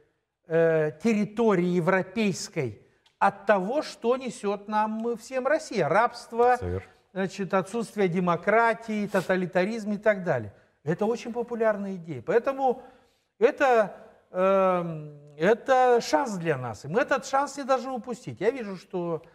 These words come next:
Speaker 1: госпожа Санду, э, делает то, что она, в общем, всегда делала лучше
Speaker 2: Лучше
Speaker 1: других.
Speaker 2: других.
Speaker 1: И лучше Министерства иностранных дел и в дипломатии в целом. Она продвигает интересы страны,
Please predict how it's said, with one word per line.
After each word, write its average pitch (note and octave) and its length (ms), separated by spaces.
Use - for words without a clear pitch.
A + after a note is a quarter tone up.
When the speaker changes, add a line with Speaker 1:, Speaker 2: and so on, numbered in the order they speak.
Speaker 1:
госпожа E3+ 560
Санду, C#3+ 720
э, D3 440
делает G3+ 540
то, D#4 140
что - 240
она, A#3 360
в G3 140
общем, G#3 380
всегда F#3+ 420
делала F#3+ 420
лучше F#3 380
Speaker 2:
Лучше D#3 340
Speaker 1:
других. F#2 160
Speaker 2:
других. F#2 180
Speaker 1:
И C#3 40
лучше E3 680
Министерства C#3+ 680
иностранных C#3 640
дел F#3+ 220
и - 20
в C3 80
дипломатии C#3+ 580
в A#2+ 100
целом. A3+ 400
Она A3 680
продвигает A3 720
интересы G3 560
страны, E3 1120